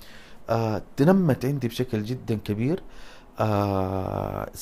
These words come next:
التفكير العميق صاير أكبر صراحة، صاير أعمق،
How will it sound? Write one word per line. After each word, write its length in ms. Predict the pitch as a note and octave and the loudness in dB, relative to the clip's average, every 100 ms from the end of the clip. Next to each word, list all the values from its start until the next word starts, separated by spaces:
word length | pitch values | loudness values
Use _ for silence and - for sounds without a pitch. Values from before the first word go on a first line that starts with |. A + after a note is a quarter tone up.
| - | -4
التفكير 600 | - - A#2+ - D#3+ D3+ | -2 4 2 6 8 10
العميق 480 | B2 B2 D3 C#3 - | 8 6 4 2 0
صاير 420 | - B2+ B2 A2+ - | 4 6 6 4 2
أكبر 380 | D3 C3+ B2+ C#3+ | 0 0 0 0
صراحة، 500 | - A#2 B2+ C3 C3 B2 | 2 4 4 4 0 0
صاير 280 | A2+ A#2 A2 | 2 0 2
أعمق، 320 | C#3+ D3 D#3+ | 2 2 0